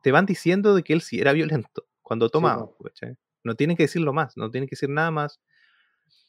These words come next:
Speaker 1: Y después, eh, cuando ya la película avanza al final y vemos el cambio en él, eh, la ma-, la mamá no me acuerdo qué iba a hacer, parece que hablar por radio,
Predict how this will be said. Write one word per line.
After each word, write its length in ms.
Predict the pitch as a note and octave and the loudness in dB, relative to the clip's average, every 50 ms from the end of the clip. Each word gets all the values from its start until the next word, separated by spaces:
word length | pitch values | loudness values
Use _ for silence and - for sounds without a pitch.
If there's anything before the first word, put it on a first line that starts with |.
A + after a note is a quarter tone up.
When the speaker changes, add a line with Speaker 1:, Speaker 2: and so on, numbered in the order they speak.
| _ _ _ | _ _ _
Speaker 1:
Y 140 | - - B2+ | -8 -4 -2
después, 640 | A#2+ A2+ - - D3 D3+ E3+ F3+ G3 - - - _ _ _ _ _ _ _ _ - | -2 -2 0 4 6 6 6 6 4 -2 -8 -18 _ _ _ _ _ _ _ _ -10
eh, 400 | C#3 C3+ B2+ A#2+ A#2 A2+ G2+ - - | -6 -4 -4 -2 -2 -4 -4 -6 -4
cuando 240 | - A#2+ A#2 A2+ A2+ | -4 -2 0 0 0
ya 200 | A#2 B2 C3+ C#3+ | 4 4 4 4
la 100 | D3 C#3+ | 4 4
película 360 | D3+ C3+ C#3 D3 D#3 C#3+ B2+ | 4 2 4 4 6 6 6
avanza 360 | A#2+ A#2+ C3+ E3 F3+ - - | 6 6 6 4 2 2 0
al 60 | F3 D#3+ | -2 -2
final 640 | - D#3 C#3 C3+ D#3 F3+ G3+ G3+ G3+ G3 F#3 - | 0 -4 -2 0 0 0 2 0 0 -2 -4 -8
y 300 | - C#3 C#3 C3+ C3 B2 | -10 -8 -6 -6 -6 -2
vemos 280 | A#2+ B2+ C#3 D3+ D#3+ D#3+ | 0 2 2 2 2 0
el 100 | D#3+ D3 | 0 2
cambio 320 | - C#3+ C#3+ E3+ E3+ E3+ | 4 4 4 4 2 0
en 80 | E3 E3 | 0 0
él, 240 | E3+ E3+ F3 F#3+ - _ _ _ _ _ _ _ _ _ _ _ _ _ _ _ _ _ _ _ _ | 0 -2 -4 -6 -10 _ _ _ _ _ _ _ _ _ _ _ _ _ _ _ _ _ _ _ _
eh, 200 | - B2+ B2 B2 A#2 | -4 -2 -2 0 -2
la 100 | A2+ G#2+ | -2 -2
ma-, 160 | A2+ A2+ - - | -4 -4 -4 -4
la 140 | B2+ A#2 A2 | -4 -4 -2
mamá 240 | G#2+ G#2 A#2+ D3+ F3 | -2 0 0 0 0
no 60 | F#3 | 0
me 60 | F3 | -2
acuerdo 300 | C#3 - C#3+ D#3+ F3+ E3 | 0 2 2 2 2 0
qué 80 | - D3+ | -2 -2
iba 80 | D3+ D3+ | -2 -2
a 40 | |
hacer, 260 | D3+ - - D3 C#3 - | -2 2 2 0 2 2
parece 220 | B2+ B2 - C#3+ | 0 -2 0 2
que 60 | B2+ | 4
hablar 220 | B2 A#2+ B2+ - - | 6 6 4 4 2
por 220 | - C3 - A#2+ | 0 0 2 4
radio, 500 | A#2 B2 D3 E3+ E3 E3 F3 F#3+ A3 | 6 6 6 6 6 2 0 -2 -4